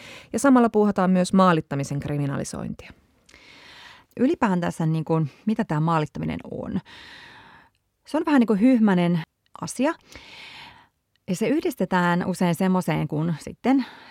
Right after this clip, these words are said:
Speaker 2: joku taho julkaisee sosiaalisessa mediassa tekstin, jossa moititaan nimeltä toista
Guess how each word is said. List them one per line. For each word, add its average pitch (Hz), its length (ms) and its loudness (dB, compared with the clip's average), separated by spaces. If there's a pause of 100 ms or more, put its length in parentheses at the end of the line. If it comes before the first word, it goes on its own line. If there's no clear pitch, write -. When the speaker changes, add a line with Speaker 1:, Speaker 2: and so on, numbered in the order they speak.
(140)
Speaker 2:
joku 190 360 -2
taho 208 360 2 (140)
julkaisee 160 640 0
sosiaalisessa 156 640 -4
mediassa 160 500 -2
tekstin, 214 500 -2 (360)
jossa 185 200 -2
moititaan 180 560 2
nimeltä 180 340 2
toista 151 420 -4